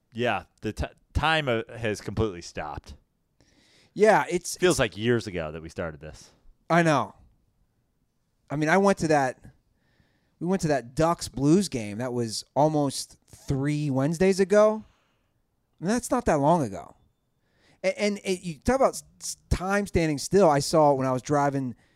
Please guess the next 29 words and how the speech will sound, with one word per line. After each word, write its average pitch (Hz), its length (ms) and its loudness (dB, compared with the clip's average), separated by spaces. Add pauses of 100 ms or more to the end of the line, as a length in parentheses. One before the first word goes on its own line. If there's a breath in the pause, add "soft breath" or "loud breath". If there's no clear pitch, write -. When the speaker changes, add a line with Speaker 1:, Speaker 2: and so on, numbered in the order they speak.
(140)
Speaker 2:
to 135 80 -10
grab 135 300 0
you 131 120 0
in 123 60 -2
Hermosa, 120 800 -2 (540)
you 135 80 -6
know, 135 60 0
I 135 40 -2
saw 131 220 2
a 127 60 2
mural 127 260 -2
for 120 120 -12
Kobe 127 320 -4
Bryant. 127 480 -2 (800)
Think 220 140 0
about 143 240 0
that. 156 360 -4 (880)
Like, 170 220 -2 (280 soft breath)
Kobe 311 420 0
Bryant 233 480 2 (320)
died 214 600 4 (280)
with 170 220 6
his 190 220 0
daughter 139 480 2
in 123 160 -6
a 120 80 -2
horrific 131 560 -2
helicopter 135 640 -4
crash. 113 640 -8